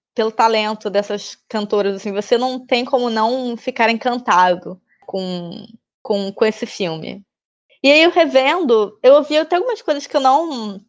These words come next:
agora, né, com outra cabeça, assim, que eu não, não acho tão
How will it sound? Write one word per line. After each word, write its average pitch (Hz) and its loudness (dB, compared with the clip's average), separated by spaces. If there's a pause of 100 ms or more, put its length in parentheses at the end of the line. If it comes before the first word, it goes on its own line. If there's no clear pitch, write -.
(520)
agora, 220 2
né, 202 -2
com 202 -6
outra 202 -2
cabeça, 208 -2
assim, 180 -10
que - -2
eu 214 4
não, 240 -2 (340)
não 247 2
acho 233 -2
tão 226 0